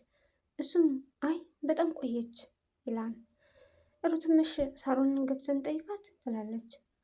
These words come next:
«አይ ከዚህ በላይ አልችልም» ብሎ ሲነሳ ሚኪ በሩን ከፍቶ ህይወትን ይዟት ይገባል። ዳዊትም ደንገጥ በማለት «ህይወት ደህና ነሽ?» እያለ አገላብጦ ያያታል።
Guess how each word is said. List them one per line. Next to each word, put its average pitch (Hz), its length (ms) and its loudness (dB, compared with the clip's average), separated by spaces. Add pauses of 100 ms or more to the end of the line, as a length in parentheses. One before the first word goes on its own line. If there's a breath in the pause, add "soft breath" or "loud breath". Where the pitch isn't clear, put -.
(160)
«አይ 302 160 2 (200)
ከዚህ 302 240 0
በላይ 269 240 4
አልችልም» 233 440 -4 (140)
ብሎ 269 260 0
ሲነሳ 220 520 -6 (760)
ሚኪ 302 280 2
በሩን 220 340 -4
ከፍቶ - 320 -10 (680 soft breath)
ህይወትን 269 280 0
ይዟት 214 280 -10
ይገባል። 220 440 -8 (600)
ዳዊትም 311 320 6
ደንገጥ 226 460 2
በማለት 208 540 -8 (560)
«ህይወት 294 280 2 (320)
ደህና 269 260 4
ነሽ?» 370 180 0 (260)
እያለ 247 320 0
አገላብጦ 214 580 -10
ያያታል። 220 460 -8